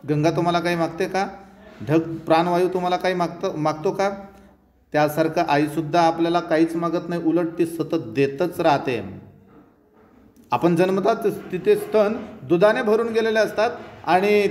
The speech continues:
तिने आम्हाला दूध पाजले की मग आमची तृष्णा शांत होते. दूध पिण्याची जेवढी तळमळ आपल्याला असते, त्यापेक्षा पाजण्याची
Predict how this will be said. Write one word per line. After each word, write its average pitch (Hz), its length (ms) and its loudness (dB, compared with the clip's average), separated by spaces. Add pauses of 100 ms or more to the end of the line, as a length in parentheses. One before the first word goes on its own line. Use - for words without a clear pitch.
(140)
तिने 180 180 2
आम्हाला 220 340 2
दूध 190 180 2
पाजले 165 520 2
की 156 180 -6
मग 147 480 0
आमची 151 280 -2
तृष्णा 147 480 -4 (1160)
शांत 139 420 0
होते. - 480 -8 (680)
दूध 165 680 2
पिण्याची 175 400 -2
जेवढी 214 280 -2 (100)
तळमळ 196 260 0
आपल्याला 170 360 4
असते, 175 380 0 (540)
त्यापेक्षा 147 420 -2
पाजण्याची 156 680 0